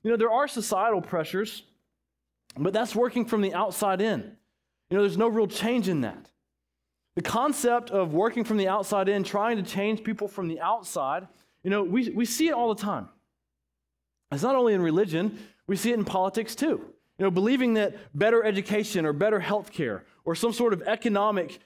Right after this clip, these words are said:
structure, believing that will fix the society, it's just not true. I'm, and I'm not saying we shouldn't strive to improve these things. We certainly should. But to think that something like capitalism or socialism, like some sort of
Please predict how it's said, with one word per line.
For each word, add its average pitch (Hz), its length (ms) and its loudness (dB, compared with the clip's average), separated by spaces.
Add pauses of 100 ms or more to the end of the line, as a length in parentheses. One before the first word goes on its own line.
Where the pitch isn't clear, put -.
(140)
structure, 202 540 0
believing 214 400 2
that 196 100 4
will 170 100 2
fix - 260 -4
the 202 80 -2
society, 190 480 0
it's 180 140 -2
just 226 160 -6
not 202 160 -2
true. 320 320 -6 (600)
I'm, 220 140 0
and 233 120 0
I'm 349 100 2
not 339 160 0
saying 302 180 2
we 262 80 2
shouldn't 233 220 -2
strive 233 300 0
to 202 100 0
improve 196 300 0
these 156 200 0
things. 113 160 -4
We 165 100 -2
certainly 226 400 -2
should. 175 400 -4 (420)
But 185 80 -2
to 196 100 0
think 269 240 0
that 208 60 -8
something 240 260 0
like 208 180 0
capitalism 220 600 0
or 156 80 0
socialism, 165 720 -2
like 185 160 -2
some 233 160 -4
sort 233 160 0
of 170 80 -2